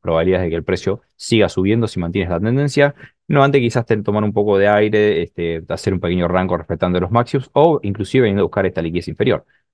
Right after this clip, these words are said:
Acá, acá quizás para acompañar el precio podemos plantear esta zona entre este pulsito de setenta y uno y el pool de cincuenta X de setenta a cuatrocientos. Entre esta zona podemos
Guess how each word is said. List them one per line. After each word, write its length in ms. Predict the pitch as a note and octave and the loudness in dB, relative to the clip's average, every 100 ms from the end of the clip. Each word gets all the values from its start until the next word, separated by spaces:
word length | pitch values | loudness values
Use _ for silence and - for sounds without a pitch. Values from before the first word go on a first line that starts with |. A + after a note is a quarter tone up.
| _ | _
Acá, 160 | - E2 - | -8 -8 -8
acá 240 | - E2+ | -8 -6
quizás 220 | D#2 F2+ | -6 -8
para 120 | F2+ D#2+ | -6 -4
acompañar 280 | D#2 F2 | -4 -4
el 60 | E2+ | -2
precio 220 | G2+ G2+ | -2 -2
podemos 200 | F#2 F2 | -2 -4
plantear 400 | D#2 D#2+ F#2+ - _ _ _ _ _ - - | -4 0 0 0 _ _ _ _ _ -6 -4
esta 240 | C#3 G#2+ F#2+ | -4 0 2
zona 400 | - D3+ F#3 - _ _ _ _ _ _ _ _ _ _ _ - | 4 4 2 -4 _ _ _ _ _ _ _ _ _ _ _ -4
entre 380 | F#2+ F2+ G2 G2 | -2 2 4 4
este 180 | A2+ | 2
pulsito 320 | G2+ G2 A#2+ G#2 | 0 -2 -2 -2
de 40 | |
setenta 360 | - G2 F#2 G2+ | -2 -2 0 2
y 80 | |
uno 340 | C#3 F3 G#3 - | 2 0 -2 -4
y 340 | G#2 A#2+ C#3+ | -4 0 0
el 100 | C3+ | -2
pool 200 | G#2+ G#2+ | -2 0
de 120 | G#2 G#2 | 0 0
cincuenta 340 | A2 G2+ G#2 | -2 -2 0
X 200 | B2+ B2+ | 0 0
de 120 | G#2+ | -2
setenta 360 | G#2 G2 G#2+ G2+ | -2 -2 0 0
a 40 | |
cuatrocientos. 520 | F#2+ F2 F2+ D#2+ D#2 G2 | -2 -4 -6 -6 -4 0
Entre 140 | B2 | 0
esta 160 | A#2 A2+ | 2 0
zona 200 | C3+ B2+ | 0 2
podemos 320 | G#2 G2+ | 2 2